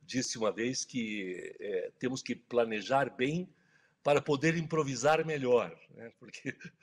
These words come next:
nós planejamos, planejamos, daí na hora de executar a gente percebe que não, nós não consideramos algumas variáveis que acabam prejudicando o nosso planejamento. Entretanto, a nossa capacidade de improvisar diante das dificuldades, ela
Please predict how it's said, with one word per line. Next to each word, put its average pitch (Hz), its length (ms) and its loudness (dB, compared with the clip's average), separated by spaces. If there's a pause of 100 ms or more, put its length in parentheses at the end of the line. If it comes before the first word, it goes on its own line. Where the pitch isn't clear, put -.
(220)
nós 120 200 -4
planejamos, 131 580 -2
planejamos, 139 500 -4
daí 135 240 -4
na 147 100 -4
hora 151 200 0
de 120 100 -10
executar 127 540 -6
a 156 60 -4
gente 139 260 -10
percebe 131 340 -4
que 127 200 -14
não, 123 160 -10
nós 120 320 -2
não 131 140 -8
consideramos 120 640 -4
algumas 104 360 -14
variáveis 104 580 -2 (400)
que 131 80 -2
acabam 123 680 0 (160)
prejudicando 143 640 2
o 117 60 -4
nosso 98 220 -4
planejamento. 92 640 -12 (420)
Entretanto, 151 560 0
a - 20 -2
nossa 131 280 -2
capacidade 110 680 -4
de 117 100 -12
improvisar 123 760 -2
diante 110 320 -8
das 95 160 -12
dificuldades, - 720 -4 (560)
ela 120 640 0